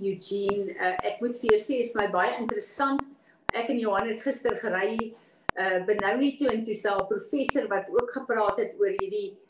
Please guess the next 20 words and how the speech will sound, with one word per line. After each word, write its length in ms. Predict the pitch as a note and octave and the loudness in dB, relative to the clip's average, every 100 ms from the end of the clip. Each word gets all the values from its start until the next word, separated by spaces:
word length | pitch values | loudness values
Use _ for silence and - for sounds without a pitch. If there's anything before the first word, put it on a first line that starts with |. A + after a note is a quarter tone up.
| - | -4
dieremiddel 800 | G3 A3 A3 G#3+ F#3 G#3 G#3 G3 G3 | 0 2 2 2 2 2 2 0 0
en, 180 | F#3 F3+ | 0 0
uh, 280 | F3 F3 F3+ - - - - | 0 0 -2 -6 -10 -16 -2
ja, 200 | F#3+ F3 E3+ F3+ | 0 0 0 -6
ek 180 | F#3 - - | -10 -8 -6
moet 200 | G3 G3 | -6 -2
vir 100 | A3 | 0
julle 180 | F#3 F#3 | 0 0
sê, 180 | - G#3+ | 2 2
ek 80 | F#3 | 2
dink 220 | G3 G3 | 0 0
dit 180 | F#3 F#3 | 0 -2
is 160 | - - | -2 0
nogal 460 | F#3 F3+ F3+ F3+ - | 0 2 2 2 0
'n 220 | F3+ F#3 - - - | 0 0 -4 -16 -6
goeie 280 | - D#4+ D4+ | 2 4 6
ding 220 | A3 A3+ | 4 4
dat 160 | G3 F#3 | 2 0
die 140 | G3 F#3+ | -2 2
Here 380 | G3 G3 F#3+ | 2 2 0